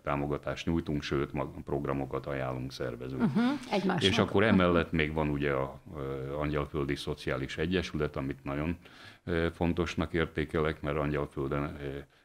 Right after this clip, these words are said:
Speaker 1: ez a tevékenység nem a, vagy nem csak a mi szociális egyesületünk miatt, hanem van egy széles é-, és jól szervezett szociális háló, és erre a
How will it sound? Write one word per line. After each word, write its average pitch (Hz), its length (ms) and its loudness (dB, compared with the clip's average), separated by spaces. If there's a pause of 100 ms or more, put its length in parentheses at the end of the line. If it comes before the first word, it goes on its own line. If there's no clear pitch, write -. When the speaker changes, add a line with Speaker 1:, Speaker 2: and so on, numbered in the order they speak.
(120)
Speaker 1:
ez 73 100 2
a 73 100 0
tevékenység 76 720 0
nem 87 300 2
a, - 160 -2 (200)
vagy 69 180 -6
nem 78 180 2
csak 78 300 0
a 78 80 -2
mi 73 180 0
szociális 71 600 -4
egyesületünk 69 720 -6
miatt, 78 340 -2 (480)
hanem 71 240 -2
van 73 140 0
egy 71 80 -2
széles 69 500 -4
é-, 71 240 -4
és 69 320 -6
jól 76 300 0
szervezett 67 500 -4
szociális 65 760 -6
háló, 73 440 0 (480)
és - 180 -8
erre 73 320 2
a 69 180 0